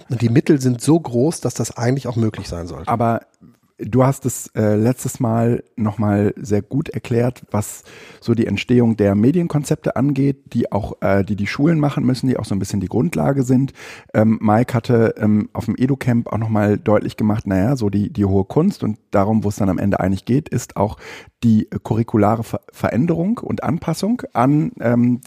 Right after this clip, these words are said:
Speaker 2: die, äh, neuen Möglichkeiten. Und, äh, das ist ja im Prinzip so ein bisschen das, was wir bezeichnen würden mit,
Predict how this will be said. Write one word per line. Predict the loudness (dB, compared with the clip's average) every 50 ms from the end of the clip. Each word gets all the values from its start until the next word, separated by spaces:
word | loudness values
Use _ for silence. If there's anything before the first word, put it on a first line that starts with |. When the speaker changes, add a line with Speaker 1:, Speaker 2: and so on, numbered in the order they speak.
| -16
Speaker 2:
die, | -14 -10 -4 0 2 2 2 0 0
äh, | 0 0 2 2 0
neuen | 0 0 0 2 2 2 2
Möglichkeiten. | 2 0 0 -2 -6 -8 -6 -6 -6 -6 -6 -4 -4 -4 -6 -6 -8 -14 -20 -18 -18 -18 -20 -20 -20 _ -2
Und, | 2 4 4 6 6 6 4 4 2 -2 -8 -4
äh, | 0 0 0
das | 2 2 2 2 2
ist | 0 0 0
ja | 0 0 0
im | -2 -4 -6 -6
Prinzip | -6 -6 -4 -4 -4 -4
so | -2 -2
ein | 0
bisschen | 0 0 -2 -2 -4 -2
das, | 0 -2 -2 -2 -4
was | -8 -8 -4 -2
wir | 0 2 2 2 2 0 -2 -6
bezeichnen | -10 -8 -8 -8 -6 -4 -2 -2 -2 -2 -2 -2
würden | 0 -2 0 0 0
mit, | 0 0 0 -4 -8